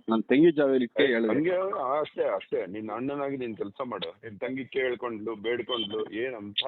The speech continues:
Speaker 1: ಇಲ್ಲ, ಇಲ್ಲ.
Speaker 2: ಪರಿಸ್ಥಿತಿ? ಅವ್ರ ಸ್ವಾಭಿಮಾನಕ್ಕೆ ಧಕ್ಕೆ ತರಬೇಡ.
Speaker 1: ಇಲ್ಲ, ಸಾರಿ. ಸಾರಿ.
Speaker 2: ಆಯ್ತು. ಹದ್ದಿನಲ್ಲಿ ಇರ್ಬೇಕು, ಮಾತು, ನಮ್ಮ ಗಂಭೀರವನ್ನ ಕಾಪಾಡ್ಬೇಕು.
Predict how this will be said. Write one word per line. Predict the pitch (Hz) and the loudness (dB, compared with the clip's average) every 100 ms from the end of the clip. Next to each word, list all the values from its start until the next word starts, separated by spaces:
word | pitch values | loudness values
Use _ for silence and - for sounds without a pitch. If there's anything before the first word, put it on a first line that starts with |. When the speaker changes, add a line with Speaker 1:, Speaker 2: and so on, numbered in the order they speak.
| 117 | 2
Speaker 1:
ಇಲ್ಲ, | 135 127 | 4 4
ಇಲ್ಲ. | 117 | 2
Speaker 2:
ಪರಿಸ್ಥಿತಿ? | 104 120 110 - - - - | -2 -8 -12 -16 -20 -20 -10
ಅವ್ರ | 107 104 | -8 -8
ಸ್ವಾಭಿಮಾನಕ್ಕೆ | - 117 127 135 135 123 113 | -4 -4 -4 -6 -4 -4 -6
ಧಕ್ಕೆ | 95 110 - | -8 -8 -8
ತರಬೇಡ. | 131 120 110 101 - _ _ _ _ - | -8 -10 -10 -10 -12 _ _ _ _ -2
Speaker 1:
ಇಲ್ಲ, | 113 98 | 0 0
ಸಾರಿ. | - - 104 - _ _ _ _ _ _ _ _ _ _ _ _ _ _ - | -8 -4 -4 -4 _ _ _ _ _ _ _ _ _ _ _ _ _ _ -6
ಸಾರಿ. | 104 95 | -4 -4
Speaker 2:
ಆಯ್ತು. | 107 87 - _ _ _ - 101 _ _ _ _ - _ _ 113 | -6 -6 -12 _ _ _ -20 -20 _ _ _ _ -20 _ _ -8
ಹದ್ದಿನಲ್ಲಿ | 110 95 131 123 117 104 | -6 -6 -4 -4 -4 -4
ಇರ್ಬೇಕು, | 98 101 - 92 | -4 -6 -4 -6
ಮಾತು, | 87 95 113 - 98 | -4 -4 -6 -6 -6
ನಮ್ಮ | 104 104 98 | -4 -4 -6
ಗಂಭೀರವನ್ನ | 104 113 113 131 117 110 104 90 | -4 -4 -2 -2 -2 -6 -8 -6
ಕಾಪಾಡ್ಬೇಕು. | 87 - 104 101 95 87 | -4 -2 -4 -6 -8 -10